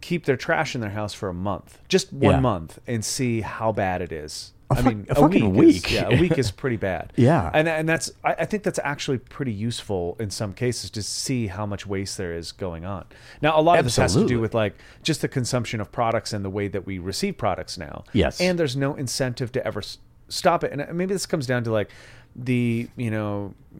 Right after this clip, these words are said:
Speaker 1: uh, change, the, the climate change thing to me is an interesting conversation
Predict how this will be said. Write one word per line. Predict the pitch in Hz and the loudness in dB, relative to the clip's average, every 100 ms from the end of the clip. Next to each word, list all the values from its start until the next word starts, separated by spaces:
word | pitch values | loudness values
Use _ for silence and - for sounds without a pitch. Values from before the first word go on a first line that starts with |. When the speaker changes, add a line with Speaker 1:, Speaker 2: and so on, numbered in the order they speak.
| - - - - | -20 -20 -16 -12
Speaker 1:
uh, | - - - | -10 -12 -14
change, | - 143 131 127 - - - - | -4 0 0 -2 -6 -12 -18 -18
the, | 131 - 127 120 | -14 -2 -2 0
the | 127 | 0
climate | 170 208 - | 0 2 2
change | 135 - | -2 -2
thing | 117 104 | -4 -2
to | 117 | -4
me | 110 110 | -4 -4
is | 98 | -4
an | 110 | -6
interesting | 113 101 107 | -6 -8 -8
conversation | 113 104 98 135 127 | -6 -6 -2 -2 -2